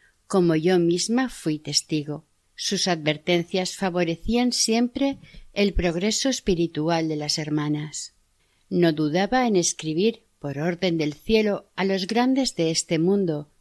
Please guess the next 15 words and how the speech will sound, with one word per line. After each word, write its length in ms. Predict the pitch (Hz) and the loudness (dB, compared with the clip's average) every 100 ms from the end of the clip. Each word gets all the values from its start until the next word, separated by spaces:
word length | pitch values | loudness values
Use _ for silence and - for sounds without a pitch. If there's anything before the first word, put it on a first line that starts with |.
| _ | _
incluso 600 | 180 165 151 147 - 135 | 2 2 0 -2 -2 -6
al 140 | 139 | -6
Papa. 500 | - 180 170 147 - _ _ _ | -2 -2 -4 -10 -12 _ _ _
A 120 | 185 | 2
menudo 480 | 175 160 165 170 214 | 6 6 6 4 4
la 160 | 240 196 | 2 2
llamaban 520 | 151 151 160 160 156 | 2 0 0 0 0
al 120 | 151 | 0
locutorio. 800 | 151 147 151 175 165 151 147 147 _ _ _ _ _ - | -2 -4 -4 -2 -2 -2 -8 -10 _ _ _ _ _ -4
Solo 400 | - 196 185 175 | 2 4 6 6
iba 360 | 190 226 262 | 4 2 0
por 180 | - 165 | 2 0
obediencia 800 | 151 143 143 185 202 - 170 156 | 0 -2 2 2 2 0 0 0
o 80 | 151 | 2
necesidad. 720 | 151 151 147 - 151 143 143 | 0 0 -6 -4 -4 -6 -8